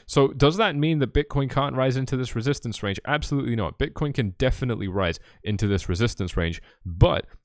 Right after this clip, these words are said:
I think that the probability of finding resistance in this range is so damn high because there is a big confluence of a bunch of different indicators coming together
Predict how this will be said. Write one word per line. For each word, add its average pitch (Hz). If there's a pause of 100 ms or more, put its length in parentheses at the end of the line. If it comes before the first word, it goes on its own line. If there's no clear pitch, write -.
(120)
I 98
think 147
that -
the -
probability 143
of 87
finding 131
resistance 110
in 90
this 85
range 85
is 82
so 131
damn 117
high 101 (240)
because 101
there 101
is 92
a 90
big 107
confluence 139
of 85
a 82
bunch 95
of 117
different 107
indicators 101
coming 92
together 110